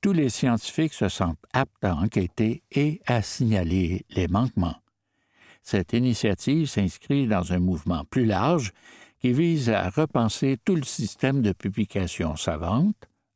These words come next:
un marché annuel de plus de trente milliards de dollars américains.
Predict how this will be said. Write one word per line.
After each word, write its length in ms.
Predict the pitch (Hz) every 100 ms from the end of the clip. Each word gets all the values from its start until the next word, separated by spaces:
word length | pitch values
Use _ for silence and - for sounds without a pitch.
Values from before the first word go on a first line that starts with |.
| -
un 100 | 139
marché 400 | 107 - - 87
annuel 400 | 80 85 104 90
de 100 | 80
plus 260 | - 104
de 120 | 78
trente 300 | - 98 107 -
milliards 420 | 92 78 92 104
de 100 | 98
dollars 440 | 80 82 92 92 87
américains. 580 | 78 82 127 147 104